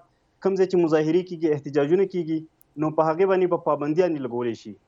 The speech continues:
دې سره مطبوعات او نشریات چې کوم دي، په هغې به نظر ساتلی شي. او د ټولو نه اهم خبره دا چې کوم خلک دوی نیولي دي یا یې اوس نیسي لګیا دي، د هغې نه به د درې میاشتو پورې لکه، آه، په اسانه باندې تفتیش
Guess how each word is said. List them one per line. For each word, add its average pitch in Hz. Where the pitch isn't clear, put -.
دې 196
سره 196
مطبوعات 180
او 160
نشریات 175
چې 180
کوم 175
دي، 170
په 143
هغې 156
به 180
نظر 165
ساتلی 156
شي. 127
او 147
د 160
ټولو 202
نه 185
اهم 196
خبره 175
دا 180
چې 175
کوم 202
خلک 196
دوی 160
نیولي 190
دي 214
یا 165
یې 180
اوس 208
نیسي 220
لګیا 156
دي، 160
د 151
هغې 156
نه 196
به 185
د 147
درې 180
میاشتو 190
پورې 151
لکه، 143
آه، 139
په 147
اسانه 175
باندې 160
تفتیش 175